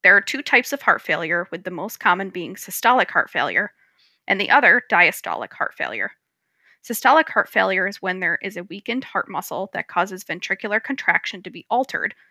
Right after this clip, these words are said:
causing difficulty in ejecting the blood from the ventricles. Diastolic heart failure is when the heart muscle is stiff and non-compliant, making it difficult for the ventricle to fill.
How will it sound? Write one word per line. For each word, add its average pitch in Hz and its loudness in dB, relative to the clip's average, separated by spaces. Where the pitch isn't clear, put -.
causing 277 0
difficulty 233 -4
in 196 -10
ejecting 180 -4
the 151 -12
blood 160 -6
from 175 -16
the 165 -12
ventricles. - -4
Diastolic - 4
heart - -2
failure 185 0
is 208 -6
when 190 -8
the 175 -12
heart - -10
muscle - -6
is 180 -10
stiff - 0
and 180 -10
non-compliant, 202 0
making 208 -4
it - -4
difficult - -6
for - -16
the 202 -6
ventricle 190 -4
to - -18
fill. - -14